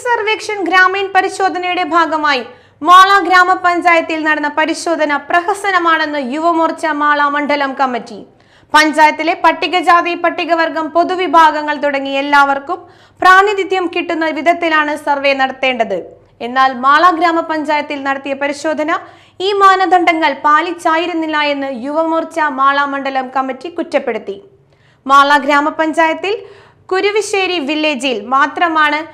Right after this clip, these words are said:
സ്വച്ഛ് സർവേക്ഷൺ ഗ്രാമീൺ പദ്ധതി പ്രകാരം പരിശോധന നടത്തിയത്. പഞ്ചായത്തിലെ മറ്റു വില്ലേജിൽ നടന്ന ശുചിത്വ വീഴ്ചകൾ മറച്ചുപിടിച്ച് റാങ്കിങ്ങിൽ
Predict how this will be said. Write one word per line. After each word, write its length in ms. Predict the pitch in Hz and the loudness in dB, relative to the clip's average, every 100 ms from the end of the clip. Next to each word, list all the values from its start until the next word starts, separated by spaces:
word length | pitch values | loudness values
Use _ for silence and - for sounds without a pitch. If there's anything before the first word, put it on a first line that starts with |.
| - - | -20 -10
സ്വച്ഛ് 340 | - 392 392 427 415 | -2 -2 0 -2 2
സർവേക്ഷൺ 640 | 392 370 359 359 - 339 269 | 2 2 -2 -4 -6 -4 -2
ഗ്രാമീൺ 440 | 277 302 311 339 359 330 | 0 2 2 0 -4 -4
പദ്ധതി 400 | 320 302 302 254 - - | 0 -2 -2 -8 -12 -6
പ്രകാരം 480 | 269 262 262 254 294 - 285 | -2 0 0 0 -6 -6 -4
പരിശോധന 540 | 294 - 330 311 294 262 | -4 -2 0 0 -2 -2
നടത്തിയത്. 540 | 254 254 254 233 196 202 - _ _ _ _ _ - | -4 -4 -4 -4 -4 -10 -16 _ _ _ _ _ 0
പഞ്ചായത്തിലെ 640 | 294 285 294 285 294 311 370 294 | 2 2 2 0 0 -4 -4 -4
മറ്റു 280 | 311 311 359 | -6 -6 -6
വില്ലേജിൽ 460 | 339 320 320 285 320 294 | -2 -2 -2 -4 -2 -2
നടന്ന 280 | 285 277 247 240 | -2 -4 -6 -6
ശുചിത്വ 460 | 294 269 339 349 330 | -8 -6 -6 -4 -4
വീഴ്ചകൾ 460 | 320 311 302 277 269 262 - _ - 302 | -4 -4 -2 -2 -4 -8 -20 _ -2 2
മറച്ചുപിടിച്ച് 760 | 320 349 415 381 359 - 302 233 240 | 4 2 -2 -2 -4 -2 -2 -2 0
റാങ്കിങ്ങിൽ 560 | 285 294 320 370 339 | 2 2 0 -4 -6